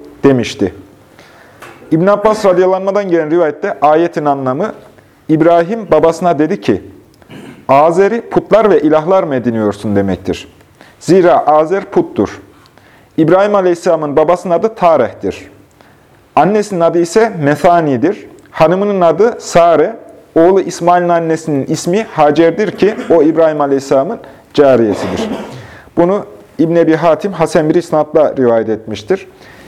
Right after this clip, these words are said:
Yani, e, burada "li ebihi Azera" diye geçen ifadede Azer babasının ismi değil, putların ismi. Yani "Azera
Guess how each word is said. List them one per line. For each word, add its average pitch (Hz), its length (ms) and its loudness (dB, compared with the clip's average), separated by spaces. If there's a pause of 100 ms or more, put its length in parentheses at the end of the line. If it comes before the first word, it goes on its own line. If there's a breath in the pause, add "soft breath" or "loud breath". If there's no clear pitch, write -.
Yani, 151 300 2 (380)
e, 120 340 0 (1600 soft breath)
burada 165 460 2 (1160)
"li 151 280 0
ebihi 190 720 -2 (140)
Azera" 160 720 2
diye 143 140 0
geçen 139 340 -2
ifadede 135 760 0 (440 loud breath)
Azer 165 460 0 (400)
babasının 165 440 2
ismi 170 280 -4
değil, 190 260 2
putların 165 460 0
ismi. 104 380 -6 (840 soft breath)
Yani 151 360 2 (100)
"Azera 180 640 2